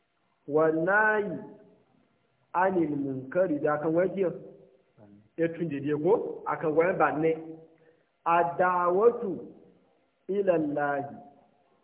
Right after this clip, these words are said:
ai na jalo lo adiniya sai ci ko a ci ga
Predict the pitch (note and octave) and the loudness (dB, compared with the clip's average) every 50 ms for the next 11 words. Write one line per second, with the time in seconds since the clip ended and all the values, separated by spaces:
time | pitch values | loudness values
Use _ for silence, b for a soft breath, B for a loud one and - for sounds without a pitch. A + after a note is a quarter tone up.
0 | _ _ _ _ _ _ _ _ - D3+ D#3 D#3+ D3 D3+ C#3+ D3+ D3+ D3 D3+ D3+ | _ _ _ _ _ _ _ _ -2 0 2 2 2 2 0 2 2 2 2 2
1 | D3 C#3+ C#3 - - - D#3+ D#3 F3 F3+ F3+ F3+ F3+ D3+ C#3+ C#3 C#3+ E3+ G3+ G#3 | 0 0 -2 -4 -8 -10 -4 0 0 2 2 0 -2 -4 -6 -6 -6 -6 -6 -6
2 | G3 F#3+ G3 G3+ G#3 G#3 G3+ G3+ G3+ - - - - - - - - - - - | -4 0 4 4 4 4 4 2 -2 -10 -10 -12 -14 -18 -20 -20 -20 -20 -20 -18
3 | - - G3+ G3+ G3 F#3+ F#3+ - - - F3 F3 - - - - - - G3 A#3+ | -4 2 4 4 6 4 2 0 -4 -8 -8 -10 -12 -14 -16 -8 0 4 6 6
4 | - - - - - - - - - - - - - - _ _ _ _ _ _ | 6 6 2 -4 -6 -10 -14 -16 -18 -20 -20 -20 -20 -20 _ _ _ _ _ _
5 | - - - _ - E3 G3 G3+ G3 E3+ F3 G3 | -20 -20 -20 _ -2 -2 0 0 2 2 2 2